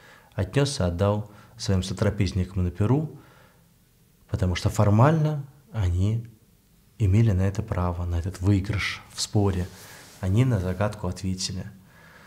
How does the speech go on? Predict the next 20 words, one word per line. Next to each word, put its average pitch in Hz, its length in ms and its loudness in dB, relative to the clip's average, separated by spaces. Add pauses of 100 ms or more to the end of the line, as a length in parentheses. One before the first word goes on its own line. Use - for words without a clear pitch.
(160)
Свадьба 92 380 4
сорвалась. 104 720 0 (2000)
Невеста 113 760 4 (680)
Самсона 95 840 -2 (460)
стала 92 520 -4 (680)
женой 95 320 -2
другого 92 460 0
человека, 123 760 -2 (540)
тоже 92 280 -4 (160)
присутствовавшего 95 760 -2
на, 92 300 -2
на 92 160 -4
этой 92 160 -8
свадьбе. 113 580 -2 (640)
А 95 80 -6
сам 127 260 2
Самсон 98 460 -4
вот 90 140 -6
гне-, 98 260 -2
в 95 440 -6